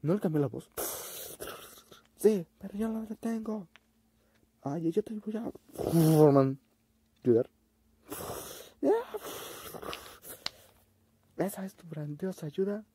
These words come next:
No importa, ya vienen las demás, ¿ok? Uy, pero no te abre la puerta. Diablos. Ok.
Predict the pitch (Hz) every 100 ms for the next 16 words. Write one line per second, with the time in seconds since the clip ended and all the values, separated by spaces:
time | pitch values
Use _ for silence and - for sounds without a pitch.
0 | _ _ _ _ _ _ _ 160 185 208
1 | 196 175 190 196 185 180 170 165 170 175
2 | - _ _ 139 139 - _ _ _ _
3 | _ _ _ - - 508 494 381 - 269
4 | 440 - 427 440 381 - - - - 370
5 | _ _ - 135 - - - _ _ _
6 | _ _ _ _ _ -